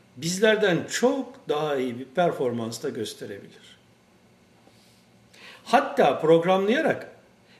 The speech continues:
belli yerleri okurken gözyaşı bile döktürtebilirsiniz. Peki insanın farkı nerede?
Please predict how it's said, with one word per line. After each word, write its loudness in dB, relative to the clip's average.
belli 2
yerleri 2
okurken -2
gözyaşı 0
bile -4
döktürtebilirsiniz. -8
Peki 0
insanın 4
farkı -2
nerede? -4